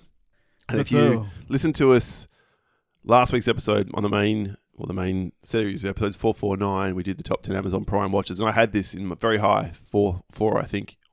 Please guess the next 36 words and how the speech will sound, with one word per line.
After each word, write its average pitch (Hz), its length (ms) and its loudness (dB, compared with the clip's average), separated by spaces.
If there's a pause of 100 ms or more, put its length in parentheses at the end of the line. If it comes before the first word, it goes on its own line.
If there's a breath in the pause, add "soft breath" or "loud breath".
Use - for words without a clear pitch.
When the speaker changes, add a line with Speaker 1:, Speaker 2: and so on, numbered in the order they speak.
Speaker 1:
on 104 200 -2
my 95 240 -2
list. 98 380 -6 (500 soft breath)
Probably 214 200 2
dropped 196 220 4
down 180 140 4
a 175 40 4
little 147 120 6
bit 117 160 2
now 147 380 -2
after 113 800 4
watching 110 340 0
these 104 120 -4
latter 107 220 4
two 113 180 -2
episodes. 135 400 -2
I 135 60 -2
thought 143 180 2
in 127 60 -4
particular 123 600 -4
the 101 100 -2
third 110 240 2
episode 104 560 0 (380 soft breath)
really 117 580 4 (200)
dragged 110 440 2
its - 160 -4
heels 101 460 0
in 101 60 -2
a 98 60 0
way 95 300 2
that 95 100 2
I 98 40 -2
didn't 98 280 -8
find 98 280 -4
particularly - 460 -6
interesting. 98 400 -8